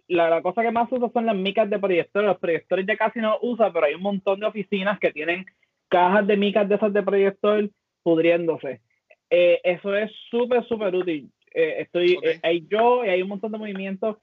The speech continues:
Speaker 1: aquí en Puerto Rico l-, locales que estamos intentando hacer, hacer visores para la, para los hospitales, para los laboratorios, los enfermeros, para los, los, los policías. Ah,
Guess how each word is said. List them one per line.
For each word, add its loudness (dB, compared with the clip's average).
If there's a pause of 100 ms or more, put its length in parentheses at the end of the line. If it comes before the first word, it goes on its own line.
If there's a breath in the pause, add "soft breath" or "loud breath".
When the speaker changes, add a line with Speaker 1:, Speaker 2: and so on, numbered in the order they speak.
(180 soft breath)
Speaker 1:
aquí -4
en 2
Puerto 0
Rico 0
l-, -8
locales 0
que -6
estamos -6
intentando -2
hacer, -4
hacer 0
visores 0
para 2
la, 2 (360)
para 2
los 2
hospitales, 2 (380 soft breath)
para 0
los 4
laboratorios, 2
los 2
enfermeros, -2
para -2
los, -4
los, -4
los -4
policías. 0 (380 soft breath)
Ah, 0